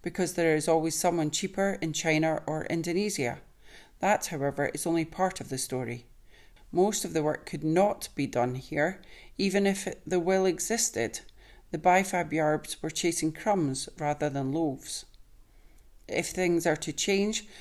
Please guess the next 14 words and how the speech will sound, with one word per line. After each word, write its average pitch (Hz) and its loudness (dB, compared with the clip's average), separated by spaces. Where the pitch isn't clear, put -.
there 180 0
has 202 4
to - -12
be 170 2
a 170 2
huge 208 -4
coordinated 180 0
effort 156 -2
to 160 -4
ensure 151 0
that - -4
the 107 -2
infrastructure - -2
exists - -4